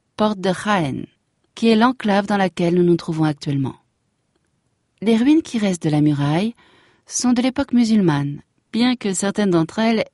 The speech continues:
aient été refaites au seizième siècle, puisqu'en mille quatre cent soixante-seize,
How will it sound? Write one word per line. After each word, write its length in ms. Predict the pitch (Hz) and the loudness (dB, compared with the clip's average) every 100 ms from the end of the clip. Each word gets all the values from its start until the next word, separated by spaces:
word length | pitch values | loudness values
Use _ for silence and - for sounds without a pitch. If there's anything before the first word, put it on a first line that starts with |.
| _ | _
aient 80 | 196 | -4
été 260 | 208 233 247 | -2 -2 -2
refaites 440 | 226 - 180 175 | -2 -2 -4 -2
au 40 | |
seizième 380 | 165 185 165 160 | -6 -4 -2 -2
siècle, 480 | 160 143 - _ - _ _ _ _ | -2 -8 -10 _ -20 _ _ _ _
puisqu'en 420 | 180 160 - 151 | -6 -6 -2 2
mille 200 | 151 208 | 2 2
quatre 160 | 190 - | -2 -4
cent 100 | 165 | -4
soixante-seize, 680 | 147 147 139 147 156 202 | -4 -6 -6 -2 -2 -2